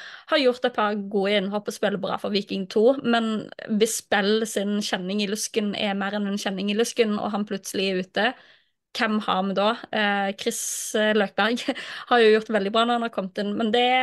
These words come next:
der er et par sentrale posisjoner i et, eh, fotballag på det nivået som jeg føler at vi ikke har god nok, eh, bredde i per dags dato. Og så er det jo, eh, som ble sagt i stad, det er akkurat denne posisjonen Viking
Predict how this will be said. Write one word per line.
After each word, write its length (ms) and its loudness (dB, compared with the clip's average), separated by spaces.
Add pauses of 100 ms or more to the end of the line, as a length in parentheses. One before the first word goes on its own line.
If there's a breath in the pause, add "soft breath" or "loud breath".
(300)
der 160 4
er 160 2
et 100 -8
par 160 -2
sentrale 560 -2
posisjoner 800 0
i 260 0
et, 400 -8
eh, 320 2
fotballag 560 0
på 80 0
det 220 -2
nivået 420 -2
som 160 -4
jeg 80 -6
føler 220 -2
at 100 -8
vi 60 -4
ikke 160 -2
har 80 -2 (100)
god 220 -4
nok, 340 -6
eh, 160 0
bredde 400 -6
i 100 -2 (300)
per 160 -2
dags 320 -6
dato. 300 2 (500 loud breath)
Og 80 -6
så 160 4
er 160 4
det 80 4
jo, 80 2 (160)
eh, 320 0
som 180 -6
ble 140 -6
sagt 400 -12
i 80 -6
stad, 240 2 (320)
det 160 4 (140)
er 100 -4
akkurat 400 -4
denne 160 -6
posisjonen 580 -2
Viking 460 -2